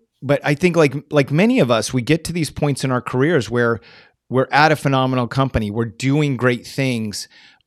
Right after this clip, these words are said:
but personally, professionally, we, we bump up against some boundaries, and we, we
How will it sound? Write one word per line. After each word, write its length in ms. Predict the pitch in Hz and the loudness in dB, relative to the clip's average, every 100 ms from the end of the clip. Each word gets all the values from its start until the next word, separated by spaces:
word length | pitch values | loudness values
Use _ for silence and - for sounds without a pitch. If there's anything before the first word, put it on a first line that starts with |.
| - | -6
but 360 | 113 120 117 _ _ | 2 2 2 _ _
personally, 600 | - 156 156 165 147 147 | -2 2 2 0 -2 0
professionally, 960 | 131 - 113 139 151 - 131 120 117 110 - - - _ | -2 -2 0 2 0 -2 -2 -2 -2 -6 -12 -20 -20 _
we, 280 | 127 123 123 | -4 -4 -4
we 140 | 123 120 | -2 -2
bump 340 | 101 131 123 | 2 2 2
up 160 | - 180 | 0 0
against 380 | 123 127 123 - | -2 -2 -2 -4
some 160 | 123 | -4
boundaries, 680 | 110 107 123 180 156 107 104 | -4 -2 0 0 -2 -4 -4
and 100 | 113 | -6
we, 200 | 110 - | -6 -8
we 240 | 110 110 | -6 -6